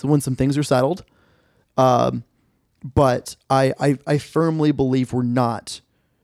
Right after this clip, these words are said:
I, I, I don't know if, I, I think there might be people out there that think we're, like, you know, "Oh, we're awful. Like, you know, "We're, we're,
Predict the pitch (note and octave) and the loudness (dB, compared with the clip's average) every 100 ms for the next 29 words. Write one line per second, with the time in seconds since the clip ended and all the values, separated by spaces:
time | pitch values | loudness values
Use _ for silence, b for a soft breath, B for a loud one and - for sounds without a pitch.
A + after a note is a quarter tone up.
0 | _ _ _ _ D#3 E3+ D#3+ F3 F3+ E3+ | _ _ _ _ -4 -2 0 2 4 6
1 | D#3 - E3 - D#3+ G#3 _ E3+ E3 C#3 | 4 2 0 2 -2 -2 _ 0 2 0
2 | C#3 C3+ C3 B2+ A#2+ B2+ B2 B2 - B2+ | -2 -4 -2 0 0 0 0 -2 -4 -6
3 | - B2+ A#2+ - C3+ A#2+ - D#3+ D#3 E3 | -4 -4 -4 -6 -10 -8 -2 -2 -2 -2
4 | D3+ D3 - D3+ C#3+ - D3 B2+ B2+ C#3+ | -4 -4 -4 -4 -4 -6 -6 -2 -2 -2
5 | D#3 C#3 | -2 -4